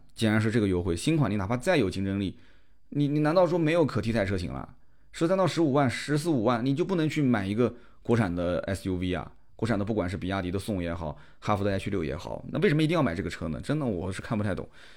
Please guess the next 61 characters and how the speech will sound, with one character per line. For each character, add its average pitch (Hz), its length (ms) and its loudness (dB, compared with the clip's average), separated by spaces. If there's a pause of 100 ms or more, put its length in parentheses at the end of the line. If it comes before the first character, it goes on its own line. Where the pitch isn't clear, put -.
(200)
那 151 100 2
么 151 280 4
新 220 220 4
款 147 200 8
我 104 120 4
觉 110 240 4
得 113 240 4 (800)
优 185 220 10
惠 170 280 6 (120)
一 135 100 -2
到 139 180 4
一 117 80 0
点 104 160 0
五 71 80 -4
万 76 160 -6 (540)
啊， 98 140 -2
这 226 120 0
个 170 120 8
是 139 100 2
我 107 160 4
能 98 140 0
接 135 160 4
受 120 160 4
的， - 160 -6
优 156 120 6
惠 156 160 6
一 165 80 0
到 156 140 4
一 139 80 4
点 127 140 2
五 87 80 -2
万， 80 160 -2
两 113 200 2
万 208 180 4
五 90 180 0
这 110 100 -4
个 117 100 0
估 101 200 -4
计 95 260 -4 (300)
有 107 100 0
点 98 140 0
夸 98 180 -4
张 98 200 -2
了 92 60 -2
啊， - 160 -6
但 139 140 0
是 135 80 0
至 147 160 -2
少 101 140 0
优 135 100 4
惠 131 100 2
到 - 120 0
一 113 160 0
万 165 200 0
五 69 220 -4 (220)
啊， 85 100 -6
我 90 100 -2
觉 92 120 -4
得 95 80 0
入 107 180 0
手 80 220 -6